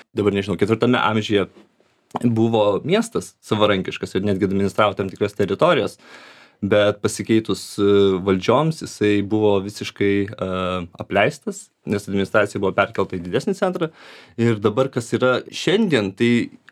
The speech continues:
aplinkui tą mažą kvartalą, jis skiriasi nuo viso to aplinkinio audinio, kuris yra didžiulių mastelių, plačios gatvės ir zuja daugybė žmonių, tai jisai skiriasi tuo, kad jis yra išsaugojęs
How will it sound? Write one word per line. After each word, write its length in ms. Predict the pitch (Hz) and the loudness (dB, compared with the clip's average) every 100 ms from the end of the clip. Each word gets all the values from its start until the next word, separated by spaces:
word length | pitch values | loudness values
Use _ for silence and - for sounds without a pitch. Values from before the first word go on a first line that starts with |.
| - | -4
aplinkui 500 | 120 123 143 151 123 | -4 0 0 0 -2
tą 300 | 113 120 123 | 2 2 2
mažą 540 | 117 123 127 123 113 107 | 2 0 0 2 0 0
kvartalą, 680 | - 101 - 170 196 123 - - | -4 -2 0 2 2 0 -2 -4
jis 500 | 127 196 - - - - | 0 0 -2 -12 -14 -16
skiriasi 580 | - - 156 160 135 117 | -14 0 2 2 0 0
nuo 160 | 117 117 | 2 2
viso 300 | 120 - 110 | 0 -2 0
to 200 | 120 113 | 2 2
aplinkinio 760 | 110 110 104 98 123 110 101 95 | 2 -2 -10 -4 -2 0 0 -2
audinio, 800 | - 117 123 117 107 104 101 95 92 _ | 0 0 0 -2 -2 0 0 0 -4 _
kuris 320 | - 104 104 | -6 -4 -2
yra 140 | 98 98 | -2 -2
didžiulių 360 | 101 92 113 101 | -2 -2 -2 0
mastelių, 640 | 98 - 104 110 107 101 98 98 92 - 101 - | -4 -2 0 0 0 0 0 -2 -4 -8 -8 -2
plačios 440 | 117 123 120 110 | 0 0 -4 -2
gatvės 640 | 110 110 110 104 101 98 - | 0 0 -2 -2 -2 -2 -2
ir 160 | 104 101 101 101 98 73 - _ _ 101 107 | 0 2 2 2 0 -4 -10 _ _ -20 -12
zuja 560 | 117 110 120 110 107 98 | -4 2 4 4 2 0
daugybė 540 | - 113 104 123 110 110 | -4 -2 2 2 0 0
žmonių, 240 | 110 127 135 | 2 2 2
tai 100 | 117 | 2
jisai 240 | 113 135 | 2 -2
skiriasi 380 | - 123 - - | 0 0 -2 0
tuo, 80 | 113 | -2
kad 120 | 98 | 0
jis 160 | 98 - | -4 -2
yra 180 | 104 104 | 2 2
išsaugojęs 560 | - - 104 107 104 98 | 0 -2 2 2 2 -2